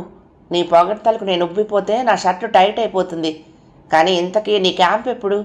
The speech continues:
అడిగాడు భార్యని. "తమరిప్పుడు పంపిస్తే అప్పుడు. మరి మీ భోజనం?" "తమరొచ్చే వరకు సత్రం భోజనం, మఠం నిద్ర," అన్నాడు. "పోనీ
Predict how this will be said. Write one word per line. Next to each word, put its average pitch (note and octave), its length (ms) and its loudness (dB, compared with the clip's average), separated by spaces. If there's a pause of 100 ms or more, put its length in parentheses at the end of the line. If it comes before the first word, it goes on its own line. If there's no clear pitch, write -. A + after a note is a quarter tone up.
(420)
అడిగాడు F#3+ 380 2
భార్యని. E3+ 500 -6 (1400)
"తమరిప్పుడు G#3 480 4
పంపిస్తే F3+ 460 2
అప్పుడు. A3+ 340 2 (460)
మరి G#3+ 160 6
మీ G#3+ 140 2
భోజనం?" B3+ 480 -2 (1300)
"తమరొచ్చే F3+ 480 4
వరకు G3 260 2
సత్రం F#3+ 440 2
భోజనం, F3+ 460 -2
మఠం G#3+ 320 2
నిద్ర," F#3+ 240 2 (200)
అన్నాడు. D#3 360 -2 (1000)
"పోనీ E3+ 340 2